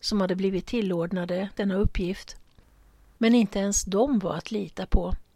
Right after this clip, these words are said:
utan natten efter själva kuppen slog dessa bönder sönder penningtunnorna och förde bort resten av kungens plåtar. De som hjälpte dem med detta var flera göingebönder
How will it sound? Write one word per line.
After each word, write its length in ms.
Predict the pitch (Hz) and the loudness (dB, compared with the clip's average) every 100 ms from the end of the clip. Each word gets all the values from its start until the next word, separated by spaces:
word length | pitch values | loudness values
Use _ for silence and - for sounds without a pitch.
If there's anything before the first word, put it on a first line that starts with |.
| _ _ - _ | _ _ -20 _
utan 420 | 226 202 190 185 | 0 2 2 2
natten 460 | 208 226 254 - 254 | 2 2 0 0 2
efter 240 | 220 - | 2 0
själva 300 | 170 175 165 | -6 -4 -6
kuppen 600 | - - - - 190 170 196 _ _ - | -4 -4 -4 -2 0 0 -2 _ _ -6
slog 360 | - 220 180 | 0 2 2
dessa 280 | 208 196 240 | 2 2 2
bönder 400 | 208 190 190 190 | 2 4 4 2
sönder 720 | 196 - 170 220 214 180 180 185 | 2 2 4 2 2 2 -2 -2
penningtunnorna 960 | - 208 170 175 - 185 185 180 175 170 - _ _ - | 0 2 0 -2 0 2 2 0 0 -4 -12 _ _ -2
och 120 | 226 | 2
förde 300 | 240 214 190 | 4 4 2
bort 260 | 180 - | 0 -2
resten 580 | 190 196 - - 190 180 | -4 -4 -4 -4 -2 -4
av 140 | 170 175 | -6 -8
kungens 460 | 180 170 170 - | -8 -8 -6 -6
plåtar. 580 | - - 175 - 190 185 - _ _ _ _ _ _ | -6 -6 -6 -6 -10 -12 -18 _ _ _ _ _ _
De 180 | - 185 | 0 0
som 200 | - 190 | 0 -2
hjälpte 440 | 196 170 - 262 240 | 0 -2 -2 0 0
dem 300 | 175 180 190 - | 0 -2 -4 -6
med 120 | 185 | -4
detta 400 | 180 - 175 175 | -6 -8 -10 -8
var 120 | 185 | -8
flera 360 | - 202 185 185 | -6 -4 -2 -2
göingebönder 1080 | 180 208 175 180 180 185 202 214 175 165 | 2 2 2 -2 -4 -2 0 2 0 -6